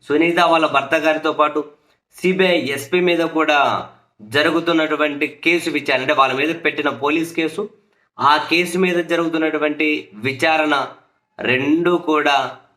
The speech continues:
ముందుకెళ్తూనే ఉంటాయి. ఎక్కడ ఏమీ కూడా ఒక సెకండ్ కూడా ఆగే పరిస్థితి లేదు. "మేము అసలు మధ్యంతర ఉత్తర్వులు ఇప్పుడు ఇవ్వము" అని హైకోర్టు.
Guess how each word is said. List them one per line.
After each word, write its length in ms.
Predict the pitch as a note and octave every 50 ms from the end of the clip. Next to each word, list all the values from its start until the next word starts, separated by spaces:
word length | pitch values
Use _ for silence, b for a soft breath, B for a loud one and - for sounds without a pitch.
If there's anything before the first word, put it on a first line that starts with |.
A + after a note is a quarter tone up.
| _ _ -
ముందుకెళ్తూనే 680 | B2 C3+ C3+ C#3 D#3 C#3+ D3 D3 C#3+ C#3 D3+ D3+ D3 C#3+
ఉంటాయి. 380 | C#3 C#3 C3+ D3+ E3+ E3+ - _ _ -
ఎక్కడ 360 | - B2+ C3 B2 - D#3+ D3+ D#3
ఏమీ 440 | D3 C#3 C#3 C#3 D3 D3 D3+ D3+
కూడా 240 | D3 D3+ D3 C#3 C#3
ఒక 220 | C3+ B2+ A#2+ A#2+ B2
సెకండ్ 420 | - - C3 B2 C3 C#3 C3+ C3
కూడా 400 | B2+ B2+ C3+ B2+ B2 A#2+ - - -
ఆగే 240 | A#2+ A#2+ A#2+ C3 C3+
పరిస్థితి 480 | C3 C3 C3 C3 B2 A#2 C3 A#2 B2+
లేదు. 300 | C3 C3+ C3+ C#3+ F3 F3 - b b b b b b
"మేము 200 | A#2+ B2+ D3+ D3
అసలు 200 | C3+ C3 - -
మధ్యంతర 460 | D3+ B2+ A2 G#2 A2 D3+ F3+ F3+ G3 F#3+
ఉత్తర్వులు 380 | F#3+ F#3 F#3 F#3+ F#3 F#3 F#3+
ఇప్పుడు 180 | F3 - - D3
ఇవ్వము" 380 | C3+ C3+ D3+ F3 F3 F3 E3
అని 460 | D#3 D#3 E3 D#3+ D3+ - - - A2+ G#2
హైకోర్టు. 540 | G#2 A#2 A#2+ B2 A#2+ B2 B2 G2 - -